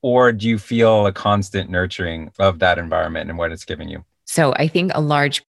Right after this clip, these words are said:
Speaker 2: part of my lifestyle, my practice has been to really cultivate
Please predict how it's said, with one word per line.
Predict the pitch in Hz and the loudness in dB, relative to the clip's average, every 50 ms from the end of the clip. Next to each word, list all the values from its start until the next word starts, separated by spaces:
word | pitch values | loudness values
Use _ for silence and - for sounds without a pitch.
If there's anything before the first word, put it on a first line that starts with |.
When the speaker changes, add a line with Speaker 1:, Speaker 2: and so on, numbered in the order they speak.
| _ - | _ -18
Speaker 2:
part | - - 165 147 - | -4 -2 0 0 0
of | 139 | 0
my | 139 147 131 | 0 0 0
lifestyle, | 120 120 123 - 139 139 - - 165 160 | 0 -2 -4 -4 -4 -6 -6 -6 -4 -2
my | 160 147 131 | -2 -2 -2
practice | 123 - - - 123 139 - _ - 185 202 226 - - | -4 -4 -6 -6 -6 -6 -6 _ -4 -4 -4 -6 -8 -6
has | - 160 139 139 | -6 -6 -6 -4
been | - - 131 131 135 135 | -4 -4 -2 -2 -2 -4
to | - - - 139 131 127 127 127 123 123 123 120 - - _ _ - | -4 -4 -4 -2 -2 -2 -2 -2 -2 -4 -4 -6 -8 -10 _ _ -10
really | - 135 143 143 147 127 | -4 -2 0 2 2 0
cultivate | 120 - - 135 - 151 131 131 123 - - - - | 0 0 -4 -4 -2 -2 -2 -2 -2 -2 -4 -8 -8